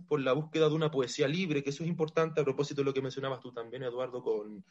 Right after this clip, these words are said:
con Parra, ¿bien? Una poesía libre y personal, que representara una forma de entender la vida al margen de las convenciones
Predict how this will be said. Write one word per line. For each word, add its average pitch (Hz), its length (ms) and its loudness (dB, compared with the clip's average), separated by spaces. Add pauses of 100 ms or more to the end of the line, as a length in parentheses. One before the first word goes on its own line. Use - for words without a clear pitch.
(140)
con 208 180 -4
Parra, 160 520 4 (300)
¿bien? 175 300 2 (140)
Una 135 220 2
poesía 143 320 4
libre 175 220 0
y - 20 -10
personal, 127 580 0 (480)
que 139 100 2
representara 139 480 4
una 175 140 4
forma 170 260 0
de 160 80 4
entender 151 360 4
la 147 100 4
vida 156 340 0
al 107 200 -4
margen 190 440 2
de 175 100 0
las 156 120 0
convenciones 139 760 -4